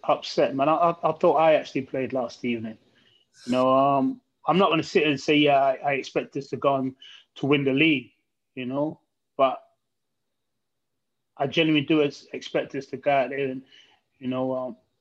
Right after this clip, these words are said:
beat teams like Sheffield United, regardless what the Premier League's about. I know there's no easy games in the Premier League. I totally understand that. But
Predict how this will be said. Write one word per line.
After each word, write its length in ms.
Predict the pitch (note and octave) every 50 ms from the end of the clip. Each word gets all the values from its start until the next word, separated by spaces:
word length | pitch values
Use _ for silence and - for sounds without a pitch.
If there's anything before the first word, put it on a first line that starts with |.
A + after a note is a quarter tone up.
| _ _ _ _ _ _ _ _ _ _ _ _ _ _ _ _ _ _
beat 220 | - D3 D3 -
teams 240 | - - D3 C3+ C3
like 180 | C#3 C3+ B2+ -
Sheffield 400 | - - C3+ - - C3 B2+ -
United, 380 | C3+ C3 C3 B2+ B2 C3+ B2 -
regardless 440 | - C3 - D3 D3+ D3 C3 - -
what 100 | D3+ C#3
the 80 | C#3+
Premier 260 | B2+ - - C#3 C#3 C3+
League's 200 | C#3 C3+ A#2+ -
about. 320 | C3 C3+ C#3+ C#3 C3+ C3+
I 40 | B2+
know 140 | C#3+ C#3+ C#3
there's 160 | C3+ C3 B2
no 320 | C3+ C#3 C#3 B2+ B2 B2 -
easy 280 | - D#3 D3 C3 A#2+ C3+
games 340 | B2+ - C#3 C3+ C3 B2+ B2
in 60 | C3
the 80 | C3 A#2+
Premier 340 | - - D3 C3+ C3 C3 B2+
League. 180 | B2 C3+ C3+
I 60 | B2+ A#2
totally 280 | - - D3+ B2+ C3+
understand 580 | C3+ B2+ A#2+ A#2+ A#2+ B2+ B2+ - - C#3+ C3 A#2+
that. 120 | - -
But 200 | C#3 C3+ - -